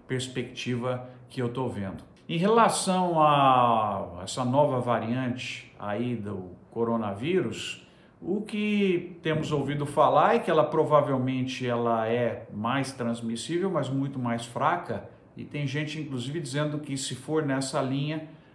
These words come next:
essa pandemia que foi tão terrível, ela passa a ser algo mais administrável, passa a ser mais próximo aí de uma, do que é uma gripe, né?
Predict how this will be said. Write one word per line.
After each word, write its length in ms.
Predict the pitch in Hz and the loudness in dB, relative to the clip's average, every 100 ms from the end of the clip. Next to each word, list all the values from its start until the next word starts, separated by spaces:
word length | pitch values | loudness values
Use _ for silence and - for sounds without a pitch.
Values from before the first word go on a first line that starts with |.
| - | -18
essa 440 | - 127 135 - 127 | -6 -4 -4 -4 -4
pandemia 720 | - 139 123 117 127 135 123 | -2 -2 0 0 0 0 0
que 120 | 113 | -2
foi 200 | - 117 | -6 -6
tão 420 | 113 - 208 - 131 | -6 -2 -2 0 -4
terrível, 640 | - 123 123 143 143 143 | -4 -2 -2 -2 -2 -2
ela 160 | 131 131 | 0 -2
passa 380 | 127 127 127 120 | -2 -2 -2 -6
a 20 | |
ser 260 | 110 120 113 | -6 -4 0
algo 480 | 110 120 113 107 95 | 2 0 0 -4 -4
mais 280 | 113 117 | -4 -2
administrável, 1080 | 117 113 113 110 104 - 113 127 135 113 110 - - _ _ | -4 -6 -4 -4 -6 -6 -2 0 0 -2 -6 -12 -18 _ _
passa 260 | 113 117 117 | -6 -6 -6
a 20 | |
ser 160 | 113 117 | -8 -6
mais 240 | 117 113 | -6 -6
próximo 560 | - 113 120 120 - 104 | -8 -4 -2 -2 -8 -6
aí 260 | 113 117 - - - _ - | -6 -6 -10 -20 -20 _ -10
de 120 | 107 | -4
uma, 600 | 113 110 113 104 101 - | -2 -2 -4 -4 -6 -10
do 120 | 123 | -10
que 140 | 123 147 | -6 0
é 60 | |
uma 200 | 147 127 | 0 0
gripe, 400 | 107 120 135 - | -4 -4 -6 -6
né? 120 | 101 | -12